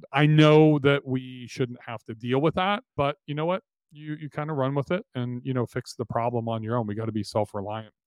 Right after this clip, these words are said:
Uh, my cameras are Ring, and then a lot of people ask me, "What type of Ring cameras do I use?" I use the battery powered with a solar panel. Battery powered with a solar panel. Pro tip, I've had one,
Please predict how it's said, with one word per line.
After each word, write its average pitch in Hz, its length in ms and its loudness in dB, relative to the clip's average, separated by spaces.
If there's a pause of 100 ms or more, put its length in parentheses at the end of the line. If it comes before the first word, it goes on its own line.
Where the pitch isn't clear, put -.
(480)
Uh, 135 140 -2
my 135 120 0
cameras 147 480 2
are 123 140 4
Ring, 123 520 0 (400)
and 120 200 -8
then 120 140 -6
a 120 40 -6
lot 117 200 -6
of 113 60 -12
people 117 220 -10
ask 113 180 -10
me, 131 60 -4
"What 117 260 -6
type - 280 -14
of 117 140 -4
Ring 123 220 -4
cameras 110 420 -8
do 107 140 -6
I 92 60 -4
use?" 90 420 -14 (400)
I 120 140 4
use 151 280 4
the 117 100 2
battery 117 500 4
powered 180 520 4
with 127 240 0
a 123 120 0
solar 117 600 -2
panel. 71 560 -12 (480)
Battery 139 460 4
powered 143 340 0
with 135 160 2
a 131 60 0
solar 107 420 -4
panel. - 380 -12
Pro 143 280 6
tip, 151 280 0 (180)
I've 113 180 -6
had 110 240 -6
one, 127 460 -2